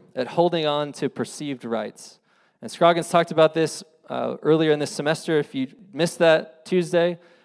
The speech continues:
I'd invite you to go on our YouTube channel and watch it. But what's happened is that we've all decided to make ourselves the center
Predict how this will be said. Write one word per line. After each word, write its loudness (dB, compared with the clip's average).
I'd -8
invite 0
you -8
to -4
go 2
on -2
our -2
YouTube -4
channel -4
and -4
watch 0
it. -2
But 2
what's 2
happened -2
is -4
that 0
we've 0
all 6
decided 0
to -8
make -4
ourselves 2
the -6
center -6